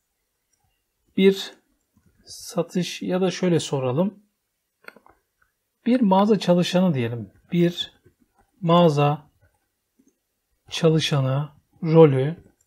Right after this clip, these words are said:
yapar mısın diyelim. Bakalım ne diyecek bize. Elbette bir mağaza çalışanı rolü yapabilirim.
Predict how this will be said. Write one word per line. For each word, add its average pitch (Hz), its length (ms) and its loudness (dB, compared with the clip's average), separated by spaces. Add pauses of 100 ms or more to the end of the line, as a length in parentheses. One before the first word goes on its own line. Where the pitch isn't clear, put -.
(120)
yapar 202 420 6
mısın 139 380 -2
diyelim. 117 320 -10 (440)
Bakalım 151 580 2
ne 156 240 -2
diyecek 127 320 -4
bize. 127 300 -6 (1700)
Elbette 156 480 0
bir 165 100 2
mağaza 147 300 -2
çalışanı 135 400 -6
rolü 143 180 0
yapabilirim. 131 540 -2